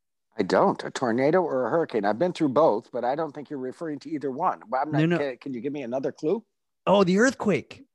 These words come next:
Speaker 2: The earthquake, there it is.
Speaker 1: Oh, oh, see, I've, well, yeah, I've been, I've,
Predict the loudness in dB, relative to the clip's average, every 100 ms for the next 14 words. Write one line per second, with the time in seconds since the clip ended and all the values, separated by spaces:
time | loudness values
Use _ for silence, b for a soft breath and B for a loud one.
0 | _ 0 0 0 -4 -4 0 2 2 0
1 | -4 -4 2 4 6 4 4 2 0 0
2 | -2 -4 -4 -4 -6 -6 -6 -6 -8 -8
3 | -10 -14 -14 -14 -16 -20 -14 -14 -12 -14